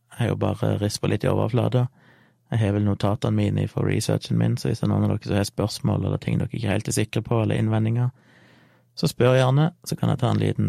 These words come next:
rant om det i en podcast. Eh, komme med litt informasjon om det. Så det tror jeg var dagens lille episode. Minn dere på at, eh, den to timer lange samboerpraten som jeg hadde her på søndag,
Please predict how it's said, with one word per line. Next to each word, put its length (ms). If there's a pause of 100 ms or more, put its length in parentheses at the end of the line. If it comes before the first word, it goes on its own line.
rant 320
om 140
det 260
i 160
en 80
podcast. 680 (260)
Eh, 640
komme 220
med 80
litt 340
informasjon 720
om 160
det. 140 (1600)
Så 160
det 320
tror 160
jeg 80
var 300 (420)
dagens 600
lille 720 (100)
episode. 840 (960)
Minn 200
dere 260
på 240
at, 240
eh, 320
den 300
to 280
timer 380
lange 240
samboerpraten 960
som 180
jeg 100
hadde 300
her 180
på 200
søndag, 560